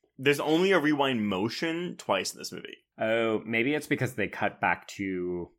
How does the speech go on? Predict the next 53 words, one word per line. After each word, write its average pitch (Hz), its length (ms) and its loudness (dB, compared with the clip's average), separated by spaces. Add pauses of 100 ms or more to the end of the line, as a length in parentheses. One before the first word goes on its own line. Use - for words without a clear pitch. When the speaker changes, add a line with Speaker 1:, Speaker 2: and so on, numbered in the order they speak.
(160)
Speaker 2:
the 87 80 -10
kitchen 110 500 -4
and 98 240 -4
then 90 120 -6
they 92 100 -4
cut 82 360 -8
back 85 360 -4
to 98 120 -10
the 80 140 -10
stump. - 460 -8
And 90 100 -10
I 80 80 -10
was 85 100 -12
like, 82 400 -10
"No, 107 280 -8
no, 90 260 -8
don't 104 320 -8
do 110 300 -6
two 92 440 -10
flashbacks 82 680 -8
in 82 160 -14
one 78 300 -12
single - 420 -16
scene." - 420 -20
Speaker 1:
I 131 120 4
guess 123 180 2
that 123 100 0
makes 101 160 -2
sense. - 300 -14
Yeah. 90 240 -6
Speaker 2:
Yeah. - 80 -14
Speaker 1:
But 123 320 2
the 143 80 6
actual 131 380 4
rewinding 104 720 0
Speaker 2:
Right, 82 140 2
Speaker 1:
technique 95 240 -2
Speaker 2:
just 107 140 0
Speaker 1:
is 107 100 -2
Speaker 2:
twice. - 40 -4
Speaker 1:
done 95 180 2
twice. - 540 -8
Speaker 2:
Okay. 95 140 -8
Speaker 1:
Yeah. - 420 -8
And, 156 140 4
and 160 160 4
the, 151 80 6
the 131 160 2
second 139 320 2
one 117 120 4
is, 107 120 4
like, 104 160 2
yeah, 101 160 0